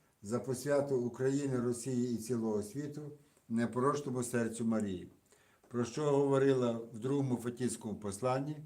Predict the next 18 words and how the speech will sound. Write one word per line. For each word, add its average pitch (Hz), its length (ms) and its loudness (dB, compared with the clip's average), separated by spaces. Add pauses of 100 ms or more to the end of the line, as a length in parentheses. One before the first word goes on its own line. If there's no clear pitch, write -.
(400)
Матір 123 400 0
Божа 127 320 2
дітям 113 360 -2
Фатімі. 95 440 -8 (720)
Ще 131 200 0
прошу 139 400 -2
вас, 139 180 4
друзі, 135 320 -2
поставити 127 580 2
вподобайки 117 680 0
цьому 127 300 -2
відео, 131 400 -6 (380)
написати 135 920 0
свої 131 320 -2
намірення 127 640 0
чи 123 140 -2
інші 123 300 0
коментарі, 127 640 -4